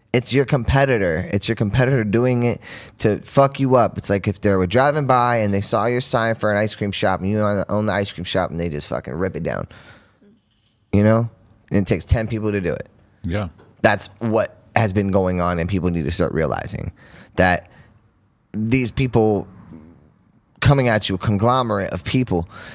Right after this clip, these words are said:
Speaker 1: is just, it's crazy because this isn't the world that we need to live in. Like, straight up. I, I changed.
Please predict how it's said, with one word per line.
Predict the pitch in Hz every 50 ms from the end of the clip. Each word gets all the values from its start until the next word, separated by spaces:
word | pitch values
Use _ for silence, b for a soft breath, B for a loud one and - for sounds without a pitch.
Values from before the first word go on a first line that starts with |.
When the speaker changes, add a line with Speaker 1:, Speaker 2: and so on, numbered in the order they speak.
| B B
Speaker 1:
is | - 110 104 101
just, | 110 104 95 - - - - - - - - _ -
it's | 98 92 - -
crazy | - - 131 127 117 107 104 98
because | 98 98 - 110 98 90 95 - - - - _ _ _ _ _ _ - - 82 - - - - B B B B B B B B _ -
this | 156 170 160 160
isn't | 160 139 131 110 107
the | - 110
world | 104 98 95 107 110 117 110 104 98 95 95
that | 92 - -
we | 110 113
need | 107 110 113 95
to | 82 78
live | - - 120 123 107
in. | 98 82 82 85 82 - - - - -
Like, | - 95 92 82 80 - - - - - - - 90 95 95
straight | 82 - - - - 127 135 117 120
up. | 127 104 82 - - - -
I, | 117 104 - B B B B B B B B B B _ _ _ _ _ _ _ _ _ _
I | 127 131 135
changed. | - - - 160 143 113 92 85 - - - - -